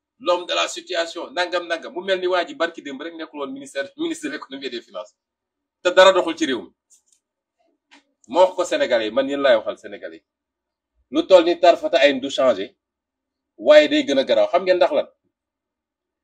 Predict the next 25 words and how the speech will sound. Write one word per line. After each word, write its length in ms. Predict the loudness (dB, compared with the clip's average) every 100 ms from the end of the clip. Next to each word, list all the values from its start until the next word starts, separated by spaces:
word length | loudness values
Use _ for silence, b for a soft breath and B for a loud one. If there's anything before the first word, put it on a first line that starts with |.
| _ _ -2
Macky 240 | -2 -2
Sall 280 | -6 -8 -6
dafa 260 | -10 -10 -12
lajj 420 | -6 -6 -6 -16
depuis 240 | -16 -12
le 80 | -12
début. 360 | -10 -12 -14 _ _ _ _ _ _ _ _ _ _ _ _ _ _ _ _
Xam 140 | -2
nga 100 | -2
fu 100 | -6 -8
mu 120 | -6
juumee? 320 | -6 -6 -12 _ _ _ _ _ _ _ _ _ _ _ _ _ _ _ -10
Musul 260 | -6 -6
xam 160 | -4 -4
lan 140 | -2
mooy 140 | -6 -10
priorité 340 | -10 -10 -12
Sénégal. 380 | -20 -20 -18 -18 _ _ _ _ _ _ _ _ _ _ _ _ -8
Lu 120 | -4
neex 360 | 0 0 -2 -8
tubaab 320 | 2 2 2
yi 80 | -4
la 120 | -4
doon 140 | -6 -6
xool. 280 | -2 -2